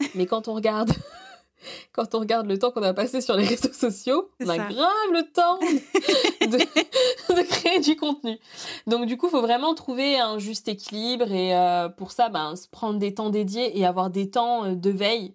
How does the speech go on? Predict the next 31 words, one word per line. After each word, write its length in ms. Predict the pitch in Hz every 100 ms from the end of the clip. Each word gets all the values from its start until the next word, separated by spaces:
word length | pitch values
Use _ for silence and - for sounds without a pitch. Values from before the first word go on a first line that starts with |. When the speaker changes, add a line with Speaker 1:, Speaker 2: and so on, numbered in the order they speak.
| _ 196
Speaker 2:
Hmm. 240 | 196 180
Speaker 1:
de 180 | 165 196
veille 360 | 202 196 196 190
exclusivement, 840 | 196 185 - 196 180 180 185 202 262
c'est-à-dire 400 | _ 175 175 185
qu'on 140 | 190 170
va 160 | 160
pas, 400 | - 190 190 185
euh, 140 | 180 196 _ _ - - _
voilà, 180 | 175 175
aller 160 | 175 180
papoter 420 | 175 185 180 190
à 100 | 170
droite 280 | 175 180 185
à 60 |
gauche. 380 | 180 185 196 196
Euh, 280 | 180 165 165
du 140 | 175 165
coup, 160 | -
c'est, 320 | 196 - 165 175
c'est 280 | - 175 165
un, 400 | 160 131 151 165
c'est 180 | - 180
un 140 | 170 170
bloc 340 | 190 202 -
temps 200 | - 196
de 100 | 185
veille 260 | 175 180 180
dans 120 | 170
notre 280 | 175 170 -
agenda. 460 | 180 170 180 233